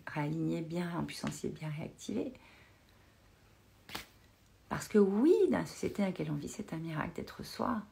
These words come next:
aujourd'hui, mais dans, demain, après-demain, ça sera, ça sera une nouvelle norme,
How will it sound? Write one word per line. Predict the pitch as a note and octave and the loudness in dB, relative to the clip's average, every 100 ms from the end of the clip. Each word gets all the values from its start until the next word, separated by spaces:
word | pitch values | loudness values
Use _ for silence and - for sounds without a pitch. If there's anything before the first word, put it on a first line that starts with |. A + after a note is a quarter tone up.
| - - | -14 -10
aujourd'hui, | D3+ D#3+ - E4 F4+ | -4 -4 -2 -2 2
mais | G#3+ - - - - - - - - - - - - - F3+ | 2 0 -8 -20 -20 -20 -20 -20 -20 -20 -20 -20 -20 -12 -2
dans, | E3+ | 0
demain, | - - F#3+ F3 E3 F#3 F3+ D#3 - - - - - | 2 2 4 4 2 -2 -6 -12 -20 -20 -20 -20 -20
après-demain, | - - F3+ F3 F3+ F#3 - - - - - - - - - _ _ - - - _ - | -14 -4 0 2 0 -2 -10 -20 -20 -20 -20 -20 -20 -20 -20 _ _ -20 -20 -20 _ -14
ça | - | -12
sera, | - - F3 - - | -8 -2 0 0 -2
ça | - | -4
sera | F3+ F#3+ | -2 2
une | F3+ | 4
nouvelle | F#3+ F#3 G3 | 4 4 4
norme, | A#3 C#4+ B3+ E3+ | 4 6 4 2